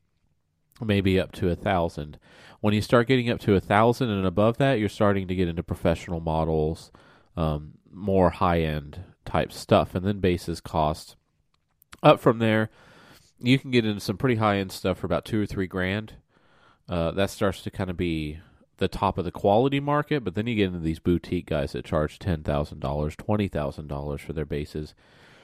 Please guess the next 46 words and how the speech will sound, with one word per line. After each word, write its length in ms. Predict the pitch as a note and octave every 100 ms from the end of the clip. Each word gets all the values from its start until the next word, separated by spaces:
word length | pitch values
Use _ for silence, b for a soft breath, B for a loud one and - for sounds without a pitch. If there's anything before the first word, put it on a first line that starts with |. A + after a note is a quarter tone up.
| b b b _ _ _
and 320 | A#2+ B2 A#2+ A#2
it 60 |
goes 260 | G#2 G#2+ F#2+
up 160 | G2
from 260 | - F2+ E2
there. 340 | D#2 C2 B1+
I've, 220 | D2 D#2+ -
I've 160 | F2
seen 180 | - F#2+
as 140 | E2+
much 220 | F2+ D#2+ F2+
as 80 |
six-figure 540 | - F#2 - - D#2 D#2
basses 380 | D#2 D2+ D#2 D2
out 180 | D2
there 100 | D#2
before, 440 | D2 D2 E2 D2+ C#2+ _ _ _ -
which 180 | A#2+ A#2
is 120 | A2
ridiculous, 540 | F#2+ D#2+ D#2 D#2+ D2+ -
and 160 | D#2 C#2+
I 100 | F#2
don't 180 | A#2 A#2
plan 240 | A2+ G#2
it. 160 | G2 -
I 120 | E2+
don't, 160 | G#2+ C3+
I 80 | G#2+
don't 160 | A#2
think 300 | - A3 G#3+
that 140 | D3+ C#3+
any 160 | C#3+
of 80 | B2
you 100 | A2+
plan 220 | - A#2
on 40 | F2+
spending 260 | - F#2+
that 120 | E2+ E2
kind 140 | E2
of 60 | D#2+
money. 180 | D2
So 160 | - E3+
let's 180 | A3+ -
talk 260 | F#3 D#3
more 140 | B2 G#2+
reasonable 460 | F#2 D#2+ D#2 D2